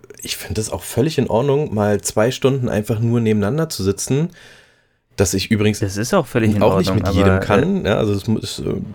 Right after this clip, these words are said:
Speaker 1: braucht schon, ähm, sehr viel <laughs> Zuwendung, dass ich mit jedem zwei Stunden lang im Wohnzimmer sitze und schweige. Also schweigen kann man, finde ich, am besten nur mit Leuten, die man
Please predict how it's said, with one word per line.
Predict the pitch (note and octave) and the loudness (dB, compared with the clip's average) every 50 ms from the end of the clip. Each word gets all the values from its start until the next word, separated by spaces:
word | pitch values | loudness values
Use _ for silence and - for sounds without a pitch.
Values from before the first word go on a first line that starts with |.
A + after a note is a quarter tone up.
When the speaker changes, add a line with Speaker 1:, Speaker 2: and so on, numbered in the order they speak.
| - | -6
Speaker 1:
braucht | - - - - - | -2 0 0 0 0
schon, | - - B2+ B2 B2 B2 B2 A#2+ A#2 - - | 0 0 0 2 2 0 -2 -4 -6 -6 -6
ähm, | - G#2 G#2 G#2 G#2 G2 | -4 -2 0 0 0 0
sehr | F#2+ G#2 G#2+ | 2 0 0
viel | G#2+ - B2 A2+ | 0 0 -4 -6
<laughs> | |
Zuwendung, | - - - - C#3 A2 G#2+ G2 G2+ F#2+ F#2 | -6 -4 -2 0 2 2 2 2 2 0 0
dass | G2 F#2+ F#2 | -2 -2 -4
ich | F#2+ - | -4 -4
mit | G2+ F2+ - | -4 -2 0
jedem | F#2+ G2 G2 F#2+ | 0 0 0 0
zwei | F2+ - - F#2 G2+ G2+ - - - - | -2 0 2 2 2 0 -2 -6 -14 -16
Stunden | - - - A2 G#2 A#2 A#2+ | -14 -2 0 0 2 2 0
lang | A2 G#2+ A2 A2 | -2 -2 -2 -2
im | - G2+ G2+ | -2 -2 -2
Wohnzimmer | F#2 G2+ A2+ B2+ - B2 A#2 A#2 | 0 0 0 0 0 0 0 0
sitze | B2 B2 - - | 0 -2 -2 -4
und | G#2+ G2+ | -6 -4
schweige. | - - G#2 A#2+ B2+ G2+ | -2 0 0 2 2 0
Also | D#2+ E2+ F2 | 0 -2 -4
schweigen | - - - F#2+ G#2+ A2+ B2 | -4 -2 0 2 2 2 0
kann | - B2 A#2 | 0 0 0
man, | A#2 A#2 A#2+ A#2 | 0 0 -2 -2
finde | - - G#2 - - | -4 -4 -2 0 0
ich, | - - - - - - - - - | -2 -2 -4 -10 -18 -20 -20 -10 -6
am | A2+ A2 | -2 0
besten | G#2+ A2 - - - G#2 G#2 | 2 2 0 -2 -4 -4 -2
nur | G#2+ A2+ C#3 | 0 0 0
mit | D3 - - | 0 0 2
Leuten, | F#2+ F#2+ A#2+ - D3+ D3 C#3 A#2+ | 2 0 0 0 -2 -2 -2 -2
die | A#2 | -2
man | A#2 A#2 A#2 A#2 A#2+ B2 B2 | -2 0 0 0 0 -2 -4